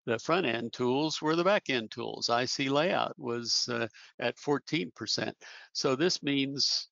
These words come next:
heavy duty design, things that require place and route, uh, and it means that people are buying a lot of it. So I think when we get through this, uh, reclassification issue relative to I P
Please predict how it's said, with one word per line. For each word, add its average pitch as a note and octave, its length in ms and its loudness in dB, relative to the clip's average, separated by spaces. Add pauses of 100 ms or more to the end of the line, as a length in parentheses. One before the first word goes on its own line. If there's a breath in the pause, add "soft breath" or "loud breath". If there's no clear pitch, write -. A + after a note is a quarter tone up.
(200)
heavy C#3 260 0
duty D3+ 340 0
design, A2+ 720 0 (120)
things C3+ 280 0
that - 140 -2
require B2+ 480 2
place - 340 0
and - 100 -4
route, G#2+ 360 0 (640 loud breath)
uh, A2+ 480 2
and B2+ 480 0 (440)
it - 200 -6
means D#3+ 420 0
that C3+ 200 -4
people D3 320 -2
are C3+ 60 0
buying C3+ 320 2
a C3 60 2
lot C3+ 300 2
of C#3+ 200 0
it. A2+ 120 0 (340 loud breath)
So - 160 0
I C#3 100 6
think F3+ 200 -2 (180)
when C#3+ 260 -2
we C3+ 80 -2
get D#3 200 -2
through C#3+ 320 -8
this, C3 420 0
uh, C3 180 2
reclassification B2 1120 -2
issue A#2+ 400 -2
relative A#2+ 500 2
to - 160 -4
I A2 220 0
P A2+ 320 0